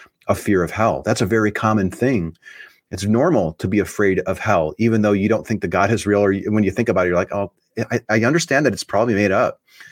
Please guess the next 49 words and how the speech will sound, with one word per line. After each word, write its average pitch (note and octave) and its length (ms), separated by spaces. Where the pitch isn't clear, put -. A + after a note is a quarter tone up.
but G2+ 260
I G2 80
still A2 300
am F#2 100
f-, - 160
afraid - 380
of F2+ 100
it." - 140
So G2 300
while A#2 480
your A#2 220
life B2 320
would A#2 100
probably A2 360
be G2 160
better G#2 500
if G2+ 200
you G2 120
came G#2 340
to F#2 460
acknowledge F#2+ 440
that - 180
you G2+ 100
don't G2+ 160
have F#2+ 140
a - 20
good F2 120
reason G2 260
for - 120
thinking G2 360
that F2+ 160
that F#2 180
is - 160
true, A2 400
it's B2 160
not B2 180
just - 220
all G#2 420
rainbows G2+ 360
and F#2 100
sunshine F#2+ 480
on F2 160
the F2+ 120
other F2 260
end. E2+ 200
It - 80
can C#3+ 140
be C#3+ 100
difficult, C3 600